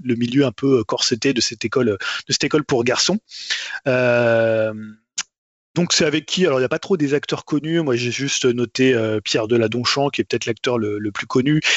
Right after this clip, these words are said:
et qui est pas très bon dedans, parce qu'en fait faut voir ce, qu'est-ce que c'est Mixte.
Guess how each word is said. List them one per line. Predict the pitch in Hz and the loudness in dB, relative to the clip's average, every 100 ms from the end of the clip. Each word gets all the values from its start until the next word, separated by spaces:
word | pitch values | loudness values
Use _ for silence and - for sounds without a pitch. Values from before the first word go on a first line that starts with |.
| - | 0
et | 127 | -2
qui | - 170 170 175 | 0 4 6 4
est | |
pas | 170 208 | 2 -4
très | - - 175 | -2 0 0
bon | 147 170 | 0 2
dedans, | 147 123 131 - - - - | 2 2 -2 -4 -8 -6 -4
parce | - | -2
qu'en | 151 | 0
fait | 196 | 0
faut | - | 0
voir | 147 131 175 196 | 0 2 0 0
ce, | - - - | -6 -10 -4
qu'est-ce | 196 - | -2 0
que | 156 | 0
c'est | - 170 139 | 0 0 0
Mixte. | 135 202 - - | 0 -2 -2 -6